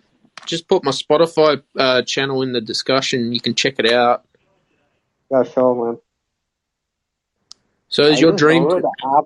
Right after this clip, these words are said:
Speaker 2: five minutes back. Uh, I don't even know how to use it.
Speaker 1: Yeah, well, I'm only new to the app too.
Speaker 2: Are you
Speaker 1: Yannick.
Speaker 2: from Australia?
Speaker 1: Yeah.
Speaker 2: From which place in Australia?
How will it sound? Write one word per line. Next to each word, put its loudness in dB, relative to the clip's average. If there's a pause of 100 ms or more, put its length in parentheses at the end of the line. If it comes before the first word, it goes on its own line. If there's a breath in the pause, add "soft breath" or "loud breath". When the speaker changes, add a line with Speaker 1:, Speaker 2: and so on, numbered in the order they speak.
(100)
Speaker 2:
five 4
minutes -2
back. -2 (360)
Uh, -6 (160)
I -10
don't -4
even 2
know 0
how 0
to -2
use -6
it. -4 (640 loud breath)
Speaker 1:
Yeah, 2
well, 0
I'm -2
only -2
new -2
to -6
the 0
app -4
too. -2 (1300)
Speaker 2:
Are 2
you 4
Speaker 1:
Yannick. 2
Speaker 2:
from -2
Australia? -2 (680)
Speaker 1:
Yeah. 2 (2250)
Speaker 2:
From -4
which -2
place 0
in -4
Australia? -10